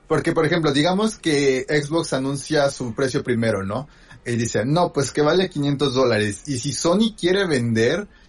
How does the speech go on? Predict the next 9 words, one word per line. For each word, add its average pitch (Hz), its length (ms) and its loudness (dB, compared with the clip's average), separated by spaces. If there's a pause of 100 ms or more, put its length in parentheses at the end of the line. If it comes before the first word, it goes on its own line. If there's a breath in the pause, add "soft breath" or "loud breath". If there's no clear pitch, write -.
(160 soft breath)
les 131 340 0
cuesta 165 460 0
más 156 280 0
decir, 135 340 -2
"Bueno, 123 280 2
la 110 180 2
vamos 135 340 0
a 120 120 -4
dar 123 460 0